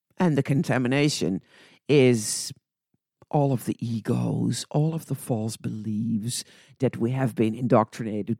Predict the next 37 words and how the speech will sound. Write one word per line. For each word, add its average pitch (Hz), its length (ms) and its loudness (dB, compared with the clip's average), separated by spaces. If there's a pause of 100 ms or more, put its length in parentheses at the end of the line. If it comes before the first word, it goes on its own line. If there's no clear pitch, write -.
with. 104 500 0 (680)
You 123 100 -4
know, - 180 -6
for - 260 -6
instance, - 420 -8
that - 200 -10
we - 80 -4
have 110 240 -6
to 143 60 -2
suffer, 139 720 6
that 104 200 -2
we 101 80 -4
have 110 220 -8
to - 80 -20
be 110 220 -10
poor, 131 540 6
that 104 240 -2
we 110 120 -4
have 110 220 -2
to 113 120 -2
experience 117 800 -4 (480)
hardship 143 800 4
for - 320 2
us 147 360 6
to, - 140 -6 (340)
you 156 160 4
know, 139 140 4
for, 135 340 4 (300)
for 151 220 -2
God 151 400 6
to - 100 -8
give 131 220 2
us 147 100 4
a 135 60 -4
place 139 400 -2
in 139 80 2
heaven. 139 480 2